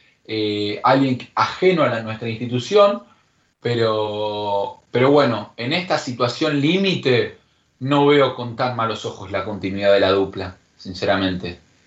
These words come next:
Eh, por todas las cosas que recién estuve mencionada, me-, mencionando. Eh, creo positiva en, en muchos aspectos, como también en, en varios aspectos como negativo, porque la realidad es que Temperley está en una situación bastante comprometedora,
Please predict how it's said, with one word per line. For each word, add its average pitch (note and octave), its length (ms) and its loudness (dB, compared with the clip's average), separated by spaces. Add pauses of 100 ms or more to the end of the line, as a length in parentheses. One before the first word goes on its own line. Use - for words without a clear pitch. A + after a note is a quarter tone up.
(180)
Eh, F#2 420 2
por - 220 4
todas F#3 220 6
las C#3+ 140 2
cosas C3 260 -6
que A2+ 80 -4
recién A#2 320 -6
estuve A#2 260 -4
mencionada, G2 720 -2
me-, G2+ 180 -8
mencionando. G2 720 -2 (640)
Eh, E2+ 680 -2
creo C#3 500 6
positiva C3 840 2
en, A2 260 -10 (240)
en A#2 160 -8
muchos C#3+ 360 -4
aspectos, F3+ 540 -2
como A#2 200 -6
también E3 340 2
en, A#2+ 380 -6
en A2+ 180 -8
varios B2 280 2
aspectos - 560 -6 (340)
como G#2 240 -8
negativo, C3+ 580 4
porque A2 220 0
la G2+ 120 -2
realidad A2+ 400 -2
es B2 80 -6
que A2+ 100 -10
Temperley A2 420 -6
está A2 200 -2
en G#2+ 80 -6
una F#2+ 180 -8
situación G2 480 -4
bastante C3+ 560 0
comprometedora, A2 960 -2